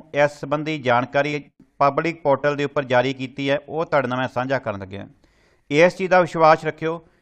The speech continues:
ਕਿ ਤੁਹਾਡਾ ਆਪਣਾ ਚੈਨਲ ਮੇਰੀ ਖੇਤੀ ਮੇਰਾ ਕਿਸਾਨ ਜਾਂ Facebook ਪੇਜ ਮੇਰਾ ਪੰਜਾਬ ਮੇਰਾ ਕਿਸਾਨ ਬਿਲਕੁਲ ਐਕਿਊਰੇਟ ਤੇ ਸਹੀ ਜਾਣਕਾਰੀ ਤੁਹਾਡੇ ਤੱਕ ਲੈ ਕੇ ਆਏਗਾ ਤੇ ਕਦੇ ਵੀ ਅਫਵਾਹ ਫੈਲਾਉਣ ਦੇ ਵਿੱਚ ਅਸੀਂ ਯਕੀਨ ਨਹੀਂ ਰੱਖਦੇ। ਤਾਂ ਆਪਾਂ ਦੇਖਦੇ ਹਾਂ ਕਿ ਕੀ ਕਿਹਾ ਰਿਜ਼ਰਵ ਬੈਂਕ ਨੇ।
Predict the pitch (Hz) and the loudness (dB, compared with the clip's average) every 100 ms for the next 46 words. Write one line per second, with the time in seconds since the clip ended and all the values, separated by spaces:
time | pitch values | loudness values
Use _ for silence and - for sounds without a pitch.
0 | _ 160 160 165 143 151 156 160 165 156 | _ -4 4 6 8 6 6 4 0 0
1 | 151 151 147 139 147 147 135 147 135 127 | 0 0 0 -2 -2 -6 -8 -6 0 0
2 | 131 - 139 143 143 135 131 - 151 143 | 0 -2 -2 -2 -4 -4 -8 -6 -6 -4
3 | 143 135 127 135 135 131 127 113 113 - | -6 -2 0 0 0 -2 -2 -2 -4 -4
4 | 117 131 - _ _ _ - 123 185 196 | -10 -10 -16 _ _ _ -2 0 2 4
5 | 202 202 151 151 151 180 180 175 180 180 | 2 2 2 2 4 2 4 2 0 -4
6 | - 156 185 147 131 135 160 165 147 147 | -2 -2 0 2 2 0 -2 0 0 -2
7 | 147 135 135 139 139 139 151 151 _ _ | 0 -4 0 0 0 0 -4 -6 _ _
8 | _ _ 165 170 175 - - 165 196 208 | _ _ 2 2 0 -2 0 2 2 2
9 | 208 185 - 156 185 160 156 151 151 156 | 0 -4 4 6 6 4 0 0 -2 -4
10 | 156 156 135 143 143 127 143 147 131 147 | -6 -10 -8 -6 -4 -4 -2 -2 -2 -12
11 | 147 _ _ _ _ 165 160 175 - _ | -12 _ _ _ _ 6 8 6 -2 _
12 | _ _ 139 139 156 143 139 135 156 160 | _ _ 2 4 4 4 0 -2 -4 -4
13 | 151 156 156 165 151 131 127 110 107 101 | -6 -12 -8 -8 -2 0 0 0 -6 -8
14 | 95 95 | -14 -16